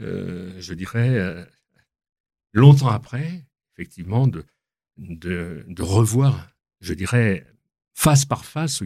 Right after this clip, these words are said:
ce, ce, ce, ce qui s'est passé. Toi, qui as l'habitude des, des, des photos, euh, quelles sont celles qui te frappent le plus ? Quelles, quelles sont celles pour toi qui sont le plus parlantes, au fond, avec le, avec ton expérience ?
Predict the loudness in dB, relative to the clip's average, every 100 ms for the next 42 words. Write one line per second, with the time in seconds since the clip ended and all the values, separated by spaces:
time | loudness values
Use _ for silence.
0 | -12 -16 -18 -18 -20 -20 _ -20 -20 -18
1 | -16 -16 -18 -16 -12 -12 -8 -6 -6 -10
2 | -18 _ _ -2 -2 -2 _ _ _ _
3 | 0 2 2 0 0 -2 -2 -2 -2 -4
4 | -6 -4 -8 -6 -8 -2 0 0 -2 _
5 | _ _ _ -4 -2 -2 -4 -6 -6 -4
6 | -2 -2 0 0 0 -4 -6 -6 -4 -4
7 | -6 -2 -2 -2 -4 -6 -8 -14 -20 -6
8 | -4 -4 -6 _ _ -4 -2 0 0 0
9 | -2 -4 -10 -14 -4 -4 -2 0 0 0
10 | 0 -2 -2 -4 -6 -6 -12 -20 -20 -20
11 | _ _ _ -8 -2 0 0 -2 -6 _
12 | -4 -2 2 0 0 -4 -6 -6 -10 -16